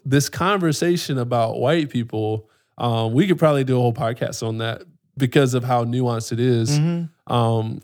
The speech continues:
Speaker 1: so I definitely want you all to hear that and, and know that, you know, sometimes being a black face in these spaces, um, you know,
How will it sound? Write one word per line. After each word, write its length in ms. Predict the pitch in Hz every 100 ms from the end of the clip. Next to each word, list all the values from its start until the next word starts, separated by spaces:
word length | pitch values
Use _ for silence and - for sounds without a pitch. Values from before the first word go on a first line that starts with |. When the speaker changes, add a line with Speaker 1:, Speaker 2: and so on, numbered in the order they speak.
| _
Speaker 1:
so 140 | - 147
I 40 |
definitely 340 | 135 160 165 170
want 320 | 151 147 -
you 260 | 139 135 - -
all 180 | 131 123
to 100 | 117
hear 240 | 147 170
that 360 | 135 120 117 -
and, 240 | 131 123
and 300 | 127 120 120
know 200 | 131 147 151
that, 440 | 123 117 113 - _ _ _ -
you 80 | 139
know, 100 | 127
sometimes 400 | 120 139 135 123
being 320 | 120 131 127
a 60 | 120
black 340 | 123 123 117
face 340 | - 120 120 -
in 180 | - 120
these 180 | 110 107
spaces, 840 | - - 160 160 - 113 110 - _ _ _ _ -
um, 640 | 117 113 113 110 127 123 - _ _ _ _ - - _
you 140 | 139 143
know, 460 | 135 127 117 -